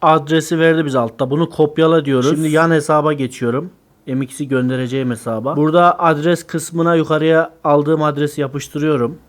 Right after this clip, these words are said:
Miktarı tümü yapıyorum. Confirm dediğimde para çekmeyi onayla diyorum. Ee, iki tane doğrulama istiyor benden. Bir e-posta doğrulaması, bir de Google Authenticator doğrulaması.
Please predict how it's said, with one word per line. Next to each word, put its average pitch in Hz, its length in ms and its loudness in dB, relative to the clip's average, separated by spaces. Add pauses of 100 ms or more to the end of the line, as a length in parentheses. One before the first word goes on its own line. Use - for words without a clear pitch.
Miktarı 160 760 2
tümü 165 260 -2
yapıyorum. 131 380 -2
Confirm 156 480 0
dediğimde 156 380 0
para 156 300 0
çekmeyi 151 420 -4
onayla 151 480 0
diyorum. 127 360 -2 (300)
Ee, 127 320 0
iki 156 180 -12
tane 165 320 0
doğrulama 156 440 2
istiyor 135 320 -4
benden. 127 380 -2
Bir 160 120 0
e-posta 151 420 -2
doğrulaması, 135 560 -2
bir 147 80 -8
de 151 100 -2
Google 147 460 -2
Authenticator 143 1160 -4
doğrulaması. 117 680 -4